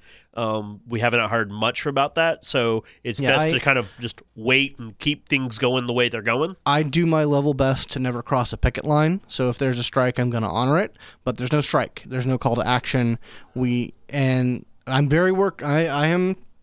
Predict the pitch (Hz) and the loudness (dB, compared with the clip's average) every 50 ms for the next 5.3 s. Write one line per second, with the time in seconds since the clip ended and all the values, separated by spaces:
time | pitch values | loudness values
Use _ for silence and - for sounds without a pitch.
0 | - - 160 170 156 139 135 156 196 170 - - 131 139 147 143 143 - - - | -10 -4 -2 0 2 2 2 2 0 -2 -4 -4 -2 0 0 0 -2 -6 -14 -20
1 | - - - - 170 151 - - - - 123 - - - 127 127 - - 143 143 | -20 -16 -14 -12 -12 -12 -12 -14 -16 -18 -18 -16 -10 -6 -4 -4 -2 0 0 2
2 | 143 139 151 160 156 156 160 165 156 143 - - - 160 151 139 175 170 160 170 | 2 2 2 4 4 4 4 2 2 0 0 0 0 0 0 2 4 4 4 4
3 | 156 135 120 - - - 151 139 139 - - 151 147 143 147 143 - 160 147 135 | 2 0 0 -2 0 2 2 2 2 2 0 2 2 4 2 2 2 2 2 4
4 | - 160 151 147 - 156 147 143 - 117 - - - - 165 147 135 139 165 202 | 2 2 2 2 2 0 0 0 -4 -12 -12 -10 -4 -2 0 0 2 2 2 0
5 | 214 - - 143 143 151 | 0 0 0 0 0 0